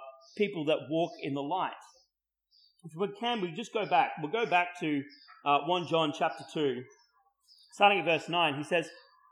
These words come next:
Whoever says he is in the light and hates his brother is still in darkness. Whoever loves his brother abides in the light, and in him there is no cause for stumbling. But whoever hates his brother is in darkness and walks in darkness,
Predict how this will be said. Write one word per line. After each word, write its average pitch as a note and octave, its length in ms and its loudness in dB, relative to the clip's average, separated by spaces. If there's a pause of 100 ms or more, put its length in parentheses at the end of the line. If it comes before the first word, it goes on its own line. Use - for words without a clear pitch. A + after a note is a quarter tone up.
(160)
Whoever C#4 300 6
says A3+ 420 2
he G3+ 120 0
is D#3+ 100 0
in F3+ 160 0
the D3 80 -2
light C#3+ 420 0 (280)
and D3 120 -4
hates A#3+ 360 -2
his G3+ 120 -4
brother C3+ 460 6 (440)
is D#3 140 0
still A3+ 240 8
in F#3 100 6
darkness. F#3 560 6 (720)
Whoever A3 220 10
loves G3 280 8
his G3 140 0
brother F3+ 340 8
abides F3 600 4
in D#3 160 -2
the D#3 80 0
light, D#3 380 4
and D3+ 140 0
in D3 120 0
him F#3 340 2
there E3 160 4
is D#3 120 0
no D#3+ 200 2
cause D3+ 440 2
for - 80 -10
stumbling. D#3+ 640 -2 (680)
But G3+ 120 8
whoever G#3+ 240 10
hates B3+ 460 -2
his D#3+ 160 -4
brother A#2+ 420 -2 (580)
is F#3+ 200 4
in E3+ 140 4
darkness F#3 500 6
and D3+ 120 -2
walks G#3+ 300 4
in C#3+ 100 0
darkness, - 640 -6